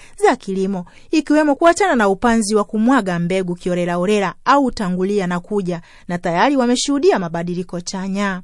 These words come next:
Kwa upande wa mwaka elfu mbili na ishirini, mradi utatekelezwa katika kata nyingine nne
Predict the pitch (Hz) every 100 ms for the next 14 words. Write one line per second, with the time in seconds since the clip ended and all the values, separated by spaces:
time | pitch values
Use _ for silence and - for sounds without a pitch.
0 | - 277 269 294 269 262 240 254 262 240
1 | 240 233 254 226 233 254 311 302 269 -
2 | - 220 196 208 311 302 294 294 294 320
3 | 370 262 208 190 185 190 214 202 185 180
4 | 180 214 196 190 254 277 233